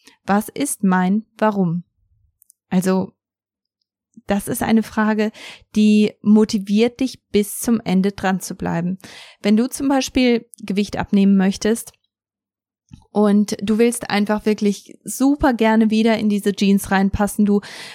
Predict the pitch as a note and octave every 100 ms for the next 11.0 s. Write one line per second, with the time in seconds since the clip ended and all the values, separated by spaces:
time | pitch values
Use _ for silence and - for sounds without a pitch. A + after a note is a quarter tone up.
0 | - A3+ A3+ - - - _ _ - A3+
1 | - A#3 A3+ A3 B3 A#3 A3+ A#3+ A3+ A#3
2 | C#4+ D4 - - - A3+ A3+ A3 G#3+ -
3 | _ - G#3 G3+ - - B3 A3 G#3 A3+
4 | B3+ A#3+ G#3+ G3+ A3+ B3+ B3 - - B3+
5 | B3 A3+ - G3 A3 A#3 A3 A3 A#3+ A3+
6 | A3 A3 G#3+ A#3+ C4+ - A#3+ A#3+ G#3 -
7 | G3+ F#3+ F#3 - G3 A3+ - - - -
8 | - _ - A3+ A3+ A3+ - A3 A#3+ B3
9 | C#4 C4 - A3+ A3 A3+ A3+ G#3+ G#3 B3
10 | - B3 - A#3 A3+ G3+ G3 G#3 A3